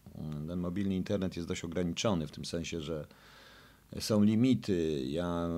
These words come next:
mam tutaj dzięki, dzięki dobrej woli, uprzejmości, e, jakie dwanaście minut?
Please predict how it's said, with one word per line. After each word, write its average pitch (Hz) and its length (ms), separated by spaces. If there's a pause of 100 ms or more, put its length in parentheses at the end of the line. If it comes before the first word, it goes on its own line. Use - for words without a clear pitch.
(500)
mam 92 340
tutaj 80 680 (420)
dzięki, 82 340 (640)
dzięki 90 500
dobrej 90 380
woli, 87 400
uprzejmości, 85 880 (1160)
e, - 40 (520)
jakie 139 320
dwanaście 67 580
minut? 60 360